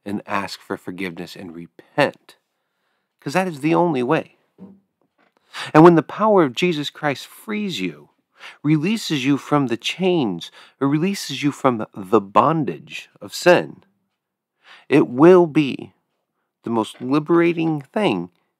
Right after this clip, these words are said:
that you have ever experienced. And you will see how destructive sin really is in our lives.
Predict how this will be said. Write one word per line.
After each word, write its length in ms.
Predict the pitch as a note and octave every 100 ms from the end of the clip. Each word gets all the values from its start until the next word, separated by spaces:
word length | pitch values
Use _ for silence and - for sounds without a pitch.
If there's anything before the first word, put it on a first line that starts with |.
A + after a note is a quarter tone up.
| _
that 80 | C3+
you 120 | F3+
have 160 | F3 -
ever 240 | F3+ E3+ D3
experienced. 920 | - - G#3 G3+ - _ - - _ _ _ _ _ _ _ _ _ _ _ _ _ _ -
And 160 | C3
you 80 | D#3+
will 100 | D3
see 300 | C3 - F3+
how 260 | B2 C#3+ C#3
destructive 1000 | A#2+ A#2 - - E3+ F3 - D#2+ - _ _ _ _ _ _ _ _ _
sin 540 | - - F3 D3 F#2+
really 420 | G#2+ D3 F3+ F3+ A2
is 440 | D#2+ E2+ - - _ _ _ _ _ _ _ _ _ _ _ _
in 160 | - A2+
our 140 | A#2
lives. 680 | B2 D#3 C#3+ - - - -